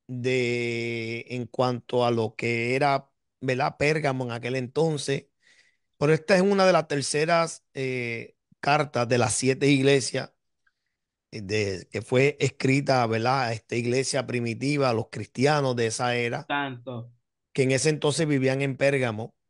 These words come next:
Speaker 1: este, cuya ubicación era aproximadamente unos treinta kilómetros del mar Egeo en la región llamada Eólida, que hoy es de por hecho Turquía.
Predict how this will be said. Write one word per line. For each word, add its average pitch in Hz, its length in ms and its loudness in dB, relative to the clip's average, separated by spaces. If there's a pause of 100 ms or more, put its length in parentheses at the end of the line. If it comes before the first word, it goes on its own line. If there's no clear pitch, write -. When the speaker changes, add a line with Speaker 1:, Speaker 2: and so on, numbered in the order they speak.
(500)
Speaker 1:
este, 110 960 0
cuya 127 300 4
ubicación 123 600 -2
era 135 180 2
aproximadamente 120 920 -4
unos 123 240 -2
treinta 123 320 -4
kilómetros 143 680 0 (520)
del 117 160 0
mar 117 220 -2
Egeo 139 520 2
en 120 120 -4
la 113 160 0
región 117 640 -6
llamada 113 760 -4 (300)
Eólida, 117 720 2 (420)
que 135 120 4
hoy 151 280 6
es 165 320 4
de 139 140 4
por 127 200 0
hecho 139 280 -2
Turquía. 110 640 -4